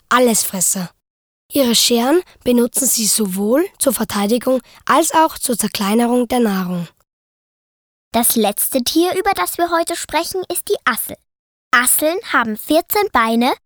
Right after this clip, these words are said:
Speaker 2: und gehören zu den Krebstieren. Die kleinsten Arten werden nur etwa null Komma zwei Millimeter groß, die größten fünfzig Zentimeter.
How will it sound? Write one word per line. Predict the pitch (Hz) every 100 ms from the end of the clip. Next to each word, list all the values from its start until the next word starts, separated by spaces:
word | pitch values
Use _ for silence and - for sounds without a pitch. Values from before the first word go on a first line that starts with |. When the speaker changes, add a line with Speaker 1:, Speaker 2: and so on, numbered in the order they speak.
| _
Speaker 2:
und | 247 -
gehören | 226 233 240 339
zu | - 339
den | 381 -
Krebstieren. | - 240 - - - 220 190 190 214 - _ _ _ _ _ _ _ _ -
Die | 240
kleinsten | - 302 320 440 - 269 -
Arten | 214 208 - 214 415 _ _
werden | 233 247 285
nur | 285 302
etwa | - 262 240
null | 233 262 392 -
Komma | 403 381 -
zwei | - 294 330
Millimeter | 330 320 320 320 254 220
groß, | 208 180 - - _ 254
die |
größten | 226 247 294 392 - 415 -
fünfzig | _ - 330 254 - - 214 -
Zentimeter. | 294 262 - 190 190 - -